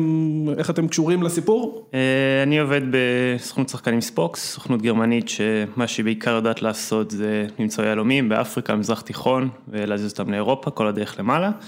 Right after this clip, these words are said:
Speaker 2: אה, אני מנהל בשביל הסוכנות, בהתחלה הייתי סקאוט, היום אני כבר מנהל את, אה, ישראל, ארצות הברית וכל האופרציה שלנו במערב אפריקה.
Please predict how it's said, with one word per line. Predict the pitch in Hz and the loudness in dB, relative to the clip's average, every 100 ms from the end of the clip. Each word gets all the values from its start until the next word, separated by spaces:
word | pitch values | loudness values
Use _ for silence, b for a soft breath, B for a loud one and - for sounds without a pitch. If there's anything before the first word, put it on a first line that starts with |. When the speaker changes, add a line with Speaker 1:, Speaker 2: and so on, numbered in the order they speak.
| B B B B B - | B B B B B 0
Speaker 2:
אה, | 120 123 | 2 4
אני | 131 | 4
מנהל | 156 147 143 | 2 2 0
בשביל | - | 0
הסוכנות, | 123 - - 135 120 - - | -4 -4 -2 0 0 -8 -2
בהתחלה | 123 - 135 | -2 2 0
הייתי | 127 | 0
סקאוט, | 120 - 196 202 175 | -4 0 2 2 2
היום | 127 | 2
אני | 123 110 | 2 0
כבר | 117 | 0
מנהל | 110 110 117 110 | 0 2 2 0
את, | 110 107 | -2 -2
אה, | 107 | -2
ישראל, | 104 - - 113 127 127 | -2 -4 -2 2 2 2
ארצות | 110 - | -2 -2
הברית | 113 113 110 | 0 0 -2
וכל | 104 - 120 | -4 -2 0
האופרציה | 113 107 107 107 107 | 0 0 -2 -2 -6
שלנו | 107 104 | -2 -2
במערב | 101 101 107 104 101 110 | 0 -2 0 0 0 -2
אפריקה. | 139 - 170 | -4 -4 -2